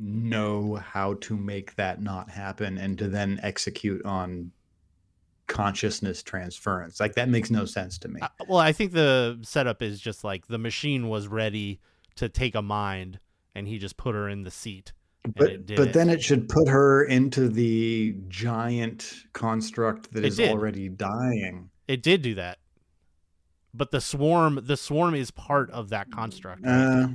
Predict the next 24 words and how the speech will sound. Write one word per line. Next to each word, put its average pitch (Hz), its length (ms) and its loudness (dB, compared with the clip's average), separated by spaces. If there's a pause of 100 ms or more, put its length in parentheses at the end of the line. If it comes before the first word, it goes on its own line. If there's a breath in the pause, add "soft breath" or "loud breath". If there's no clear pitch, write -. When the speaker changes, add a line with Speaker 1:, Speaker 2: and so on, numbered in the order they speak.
(160)
Speaker 2:
The 120 80 -4
swarm 135 340 2
Speaker 1:
okay, 139 120 8
Speaker 2:
is, 127 80 -2
Speaker 1:
so 143 80 4
Speaker 2:
like, 135 120 6
Speaker 1:
maybe, 131 220 4
Speaker 2:
the 156 80 4
Speaker 1:
maybe, 156 260 8
maybe, 160 320 10
Speaker 2:
maintenance - 60 2
Speaker 1:
maybe 160 240 8
Speaker 2:
force. 147 120 6
Speaker 1:
that's 139 180 4
the 143 120 6
nature 127 460 4
of 117 160 4
it 117 140 4
that 113 120 -2
I 107 100 0
didn't 110 280 0
quite 110 280 -4
understand. 101 720 -10
Okay, 147 360 -6